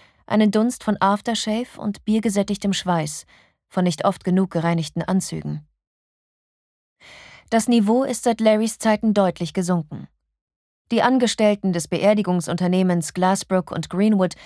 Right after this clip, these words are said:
trugen Anzüge so schwarz wie frisch geschlagene Kohle. Ihre Schuhe und ihr Haar glänzten und sie rasierten sich so gründlich, dass sie immer gereizte, wunde Haut hatten. Larrys Männer trugen die Särge voller Ehrfurcht,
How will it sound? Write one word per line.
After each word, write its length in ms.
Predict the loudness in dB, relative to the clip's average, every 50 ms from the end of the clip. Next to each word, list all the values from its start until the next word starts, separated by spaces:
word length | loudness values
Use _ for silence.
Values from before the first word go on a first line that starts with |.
| -20 -20 -20 -20 -10
trugen 260 | -2 0 0 2 0 0 0
Anzüge 580 | 0 0 0 0 -2 -4 -6 -4 -6 -8 -8
so 160 | -8 -6 -4 -4
schwarz 460 | -4 0 0 0 0 0 -2 -6 -8
wie 100 | -8 -8
frisch 280 | -4 -2 -2 -2 -2
geschlagene 440 | -4 -6 -4 0 0 0 0 0 -2
Kohle. 460 | -4 -4 -4 -4 -4 -4 -6 -8 -12 -16 _ _ _ _ _ _ _ _ _ -2
Ihre 180 | 0 2 2 2
Schuhe 380 | 0 0 0 2 2 2 2
und 120 | 0 -4 -4
ihr 140 | -4 -2 0
Haar 160 | 2 0 0
glänzten 540 | 2 2 2 2 0 -2 -4 -4 -4 -4 -4 -6 -14 -20 -20 -20 _ -4
und 120 | -2 0
sie 100 | 2 4
rasierten 460 | 4 4 4 2 0 0 -2 -2 -4
sich 180 | -2 -2 -2 -2
so 140 | -2 -2 0
gründlich, 640 | 2 2 2 2 2 -2 -6 -8 -8 -10 -14 -10 -8
dass 160 | -8 -4 -4
sie 80 | -6
immer 320 | -4 -2 -2 0 0 -2 -2
gereizte, 640 | -2 0 2 2 2 0 -2 -6 -12 -10 -10 -8 -8 -4 0
wunde 320 | 0 0 2 2 0 0
Haut 240 | 0 -2 -4 -4 -8
hatten. 300 | -10 -10 -10 -14 -16 -16 _ _ _ _ _ _ _ _ _ _ _ _ _ _ -20 -20 -20 -20 -20 -20 -20 -20 -18 _ -2
Larrys 400 | 2 4 4 6 4 2 0 0
Männer 300 | 0 2 2 2 2 0
trugen 320 | 0 0 0 2 2 2
die 80 | 2 0
Särge 340 | 2 2 2 2 2 0 -2
voller 380 | -2 0 0 2 2 2 0 0
Ehrfurcht, 600 | 0 0 0 0 -2 -6 -14 -12 -12 -12 -14 -16